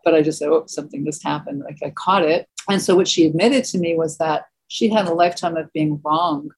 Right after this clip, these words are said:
and it just triggered it. And so I went, "Oh my God, I mean, of course it could have come from my side. Let me see, let me <laughs> check maybe." And it's funny because ever since then, if I run into any audio or technical difficulties on my end,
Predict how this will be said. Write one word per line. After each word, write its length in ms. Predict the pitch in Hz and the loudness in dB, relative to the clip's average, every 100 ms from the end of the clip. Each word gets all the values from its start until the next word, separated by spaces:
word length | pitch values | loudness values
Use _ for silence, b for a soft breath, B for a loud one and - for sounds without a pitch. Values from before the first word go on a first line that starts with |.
| 175 | -2
and 100 | 175 | -2
it 120 | 175 | -2
just 200 | 160 - | -6 -6
triggered 380 | - 156 160 151 | -4 -2 -2 -2
it. 220 | - - - | -4 -6 -6
And 120 | 175 | -4
so 500 | - 165 156 156 - - | 2 6 6 4 0 -2
I 60 | 180 | -2
went, 140 | 180 | -2
"Oh 140 | - 196 | -2 -2
my 140 | 202 | -2
God, 320 | 196 196 214 | 0 2 4
I 100 | 160 | 2
mean, 300 | 156 165 156 - | 0 -4 -10 -12
of 60 | - | -18
course 560 | - - 262 302 185 - | -18 -2 2 2 2 -4
it 100 | 127 | -4
could 160 | 190 165 | -2 -2
have 120 | 160 | -2
come 160 | 156 151 | -2 -4
from 160 | 156 156 | -2 -2
my 160 | 147 | -2
side. 220 | 151 139 - | -2 -6 0
Let 100 | 220 | 4
me 80 | 240 | 4
see, 320 | - 302 202 | 4 2 2
let 120 | 202 | 2
me 160 | 247 - | 0 0
<laughs> 20 | |
check 380 | - 302 277 - | -4 0 0 2
maybe." 400 | 214 226 220 - B B | 4 4 2 -4 B B
And 140 | 247 262 | 2 4
it's 160 | 262 - | 4 2
funny 260 | 330 381 240 | 2 4 6
because 380 | 196 208 190 - | 4 4 2 4
ever 280 | 233 240 220 | 2 4 0
since 400 | - 233 262 - | 2 2 2 -2
then, 540 | 190 220 247 151 - | 0 4 2 0 -4
if 120 | 185 - | -6 -2
I 100 | 185 | 0
run 200 | 185 190 | 0 0
into 260 | 208 196 - 240 | -2 -2 -4 2
any 400 | 302 240 147 - - | 4 4 2 -6 -2
audio 420 | 170 196 170 151 | 2 4 4 4
or 160 | 151 151 | 2 0
technical 460 | 175 175 175 147 | 0 -4 -6 -8
difficulties 680 | 139 180 - 165 160 151 147 | -4 -4 -4 -4 -2 -4 -4
on 160 | 147 | -2
my 180 | 147 156 | -2 -2
end, 300 | 156 180 302 | -2 -2 -2